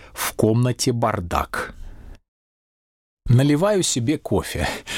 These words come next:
Боже, боже, какой же это кайф пить кофе утром с видом на пальму. Прости меня, Москва. И думаю,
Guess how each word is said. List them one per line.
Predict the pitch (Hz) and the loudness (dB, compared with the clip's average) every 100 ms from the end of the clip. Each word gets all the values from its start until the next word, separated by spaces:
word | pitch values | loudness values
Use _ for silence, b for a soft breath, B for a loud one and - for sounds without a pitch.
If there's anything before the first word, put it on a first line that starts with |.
| B 143 B | B -8 B
Боже, | 117 143 170 127 | 2 4 4 2
боже, | 113 101 87 87 | 2 0 0 -2
какой | - 104 165 | -2 0 0
же | 135 113 | 0 0
это | - | -2
кайф | 101 - 82 - | -2 0 -2 0
пить | - 92 | -2 -2
кофе | - 160 - 98 | 0 -2 0 0
утром | 123 143 113 87 76 B - | 0 0 0 0 -4 B -6
с | - | -2
видом | 110 156 107 | 0 0 2
на | 101 101 | 0 -2
пальму. | - 110 90 82 85 - | -2 0 2 0 -4 -2
Прости | 87 - - 160 | -2 -2 0 0
меня, | 139 90 98 | 2 2 0
Москва. | 90 - - - - B B B - | 0 -4 -6 -8 -10 B B B 0
И | 180 | 2
думаю, | 160 131 107 90 87 | 4 2 2 0 -4